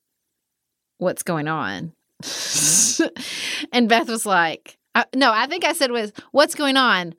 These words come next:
More than just the explosive Bill Taylor testimony. And you were like, "Oh, yeah, more than that."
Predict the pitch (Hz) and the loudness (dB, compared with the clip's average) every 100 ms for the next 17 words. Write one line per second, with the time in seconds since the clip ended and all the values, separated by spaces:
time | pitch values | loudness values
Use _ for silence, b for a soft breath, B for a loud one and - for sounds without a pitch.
0 | _ - 220 254 262 247 233 233 226 - | _ -2 4 4 4 2 2 0 0 -2
1 | 226 - 202 - - 220 226 226 214 214 | -2 -2 -4 -4 2 2 4 2 0 2
2 | 208 202 208 214 247 285 294 311 302 302 | 2 2 0 2 2 2 2 2 2 2
3 | 311 302 - 220 220 214 202 190 175 165 | 0 -2 0 0 2 2 2 4 4 2
4 | b b b _ _ _ _ _ _ - | b b b _ _ _ _ _ _ 2
5 | 285 349 339 262 247 240 220 175 165 | 4 4 0 0 -2 -2 -2 -4 -6